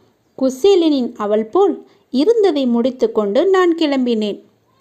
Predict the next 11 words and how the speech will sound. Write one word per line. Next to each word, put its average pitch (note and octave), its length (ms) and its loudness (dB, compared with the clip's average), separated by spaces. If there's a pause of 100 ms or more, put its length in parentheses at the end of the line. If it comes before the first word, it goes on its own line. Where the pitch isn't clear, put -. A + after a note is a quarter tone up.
(600)
மலைத்து A3+ 500 -2
போய் C#4+ 280 0
நின்றேன் A3+ 500 -2 (300)
மலை G#3 380 -2
அடிவாரத்தில். A3 800 -2 (720)
ரொம்ப A3+ 360 2 (120)
உயரம் E4+ 480 2
இருக்கும் C#4+ 400 -2
போலவே A#3 460 2 (360)
ஏற G4 260 2
முடியுமா B3 600 -2